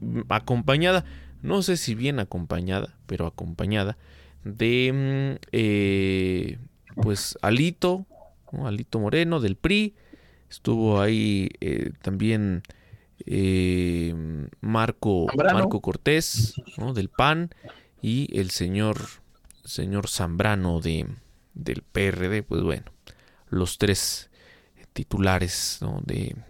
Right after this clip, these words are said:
Speaker 1: los dirigentes, pues, de, de los partidos del frente, el pri, pan y P R D.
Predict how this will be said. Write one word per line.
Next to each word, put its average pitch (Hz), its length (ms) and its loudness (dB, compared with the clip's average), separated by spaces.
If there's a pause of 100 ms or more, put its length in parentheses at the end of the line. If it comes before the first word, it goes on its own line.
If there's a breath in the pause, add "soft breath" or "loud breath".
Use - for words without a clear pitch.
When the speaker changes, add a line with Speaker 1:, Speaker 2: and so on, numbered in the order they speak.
(100)
Speaker 1:
los 110 200 -2
dirigentes, 160 580 0
pues, - 260 -6
de, 117 200 -10 (160)
de - 100 -10
los - 400 -8
partidos 104 440 0
del 92 120 2
frente, 151 460 0 (340 loud breath)
el 82 220 -4
pri, 117 420 0 (140)
pan 92 500 -2
y - 120 -8
P 98 140 0
R 120 180 2
D. 170 180 2